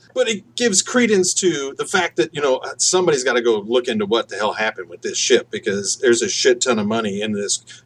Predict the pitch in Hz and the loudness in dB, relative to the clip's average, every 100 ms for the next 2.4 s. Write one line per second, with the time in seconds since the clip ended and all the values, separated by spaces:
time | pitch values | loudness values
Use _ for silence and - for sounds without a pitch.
0 | _ - - - 170 - 135 120 113 104 | _ 0 2 2 2 2 2 2 2 0
1 | - 110 117 113 107 104 98 95 101 98 | -2 0 0 0 -2 -2 -2 -2 -4 -4
2 | 117 120 110 107 | 0 2 2 0